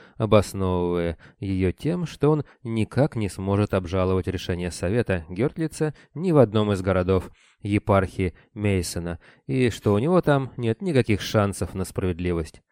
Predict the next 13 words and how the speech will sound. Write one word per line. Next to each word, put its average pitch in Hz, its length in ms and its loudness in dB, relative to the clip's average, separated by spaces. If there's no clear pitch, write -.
Папа 143 520 -2
тут 165 160 0
же 156 120 2
назначил 120 540 4
Джона 104 500 4
де 92 200 0
Медичи 156 680 -4
и 156 140 -8
доктора 107 560 2
Николаса 110 640 -2
Таухена 92 640 0
из 92 320 -6
Бреслау 87 720 -2